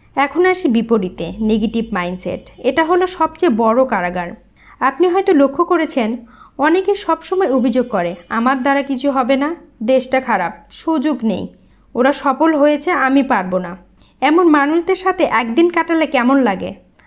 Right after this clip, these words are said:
আপনিও ক্লান্ত হয়ে পড়েন, তাই না? কারণ নেগেটিভ মাইন্ডসেট হচ্ছে ভাইরাসের মতো, এটা আপনাকে ভেতর থেকে ধ্বংস করে ফেলে। তাই সাফল্যের প্রথম ধাপ হলো নিজেকে নেগেটিভ মাইন্ডসেট থেকে মুক্ত করা। কীভাবে শক্তিশালী মাইন্ডসেট তৈরি করবেন?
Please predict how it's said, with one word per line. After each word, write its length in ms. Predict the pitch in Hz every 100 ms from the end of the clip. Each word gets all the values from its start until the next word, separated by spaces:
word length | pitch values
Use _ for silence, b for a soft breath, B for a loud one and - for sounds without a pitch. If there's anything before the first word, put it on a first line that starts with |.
| b
আপনিও 380 | 220 226 285 320
ক্লান্ত 400 | 320 302 285 277
হয়ে 240 | 269 254
পড়েন, 360 | 226 208 180 185
তাই 180 | 226 202
না? 200 | 220 302 - - b b -
কারণ 320 | 294 311 233
নেগেটিভ 380 | 233 240 349 294
মাইন্ডসেট 480 | 269 285 285 330
হচ্ছে 200 | 339 339
ভাইরাসের 680 | 214 196 214 226 226 226 208
মতো, 360 | 196 190 180 175 b b b
এটা 220 | 226 285
আপনাকে 340 | 277 302 311 254
ভেতর 320 | 185 240 269
থেকে 280 | 277 277 240
ধ্বংস 320 | 214 208 226
করে 240 | 202 190
ফেলে। 360 | 190 196 185 180 - b b b
তাই 140 | 269 262
সাফল্যের 520 | 262 247 247 330 370
প্রথম 380 | 370 311 359 359
ধাপ 220 | 330 339
হলো 240 | 311 247
নিজেকে 440 | 196 240 233 277 254
নেগেটিভ 440 | 220 220 247 247
মাইন্ডসেট 480 | 226 208 220 233 -
থেকে 340 | 277 269 190 -
মুক্ত 280 | 220 226 226
করা। 380 | 214 190 185 185 - _ _ -
কীভাবে 420 | 349 359 349 370
শক্তিশালী 640 | - 311 302 349 359 359
মাইন্ডসেট 560 | 262 240 262 269 302 -
তৈরি 220 | 254 214
করবেন? 440 | 214 202 185 185